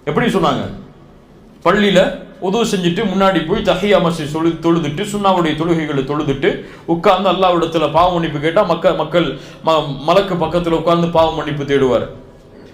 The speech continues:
அவர் உட்கார்ந்து இருக்க நேரம் வரை, "யா அல்லாஹ், இவரை மன்னிச்சிருந்த", அந்த மலக்கு அல்லாஹ்விடத்துல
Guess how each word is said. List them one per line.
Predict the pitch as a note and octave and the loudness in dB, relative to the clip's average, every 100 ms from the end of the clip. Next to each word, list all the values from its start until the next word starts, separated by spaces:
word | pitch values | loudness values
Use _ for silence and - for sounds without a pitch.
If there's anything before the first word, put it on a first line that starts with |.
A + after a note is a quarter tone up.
| - - - - - | -20 -20 -20 -20 -4
அவர் | D3 | 0
உட்கார்ந்து | E3 G3 G3 F3+ | 4 4 4 2
இருக்க | E3 D#3+ | -2 -2
நேரம் | F3+ E3+ | 2 4
வரை, | F#3+ E3 | 4 4
"யா | |
அல்லாஹ், | E3 E3+ F3 | 2 4 2
இவரை | D#3 C3+ | 2 0
மன்னிச்சிருந்த", | E3 F3 E3 D#3 D3 - | -2 -2 -2 -2 -4 -4
அந்த | C#3+ | -4
மலக்கு | C#3 D#3 E3 D3+ | 0 0 0 0
அல்லாஹ்விடத்துல | D#3+ D3 C3+ B2+ C#3+ F#3+ - | 2 2 0 0 -2 -2 -4